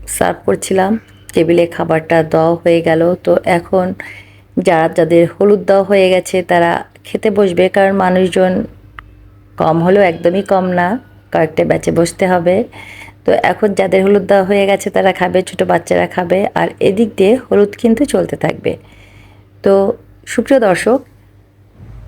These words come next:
সুস্মির গায়ে হলুদের প্রথম পার্টটা এখানটায় শেষ করব আজকের মতো। নেক্সট পার্টে আরও কারা কারা গায়ে হলুদ দিয়েছিল এবং হলুদ সন্ধ্যার শেষে, মানে হলুদ নাইটের শেষে আমরা সবাই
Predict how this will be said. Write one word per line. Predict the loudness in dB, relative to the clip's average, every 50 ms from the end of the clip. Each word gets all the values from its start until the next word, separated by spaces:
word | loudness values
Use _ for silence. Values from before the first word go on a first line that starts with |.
| -20 -20 -20 -20 -20 -20 -20 -20 -16 -10 -6 -4
সুস্মির | 0 0 0 0 2 2 2 2 4 4
গায়ে | 2 2 2 2
হলুদের | 2 0 0 2 0 0 0 -2
প্রথম | -4 -4 -2 -2 -2 0 0
পার্টটা | -2 -2 -2 -2 -2 -2 -2 -2
এখানটায় | -2 -2 -4 -2 -2 -2 -2 -2 -2 -2
শেষ | -2 -2 -2 -2 -2
করব | 0 0 2 2 2 2
আজকের | 2 0 -2 -2 0 0 0
মতো। | 0 0 2 2 2 4 4 2 2
নেক্সট | 0 -2 -4 -6 -2 -2
পার্টে | -2 -2 0 -2 -4 -4 -4 -4 -2
আরও | 0 0 0 0 0 0 0
কারা | 0 2 2 0 0
কারা | 0 0 0 2 2
গায়ে | 2 2 2 2 0
হলুদ | 0 -2 -2 -2 -2 0
দিয়েছিল | 2 2 0 0 -2 -4 0 0 2 0 0 0 0
এবং | 0 0 0 -2 -2 -6 -12 -16 -18 -18 -20 -20 -20 -20 -20 -6 0
হলুদ | 2 2 4 2 0 0 -4 -6 -6 -6 -8 -6 -4
সন্ধ্যার | -2 0 0 0 2 2 2 0 0 -2 -2
শেষে, | -2 -2 -2 0 0 0 2 2
মানে | 2 0 0 0
হলুদ | 0 0 2 2 0 2 2 2
নাইটের | 2 2 2 0 -2 -2 -2 -2
শেষে | -4 -2 -2 0 0 0 -2 -2 -4 -4
আমরা | -2 0 0 -2 -2 -2 -4
সবাই | -2 0 2 2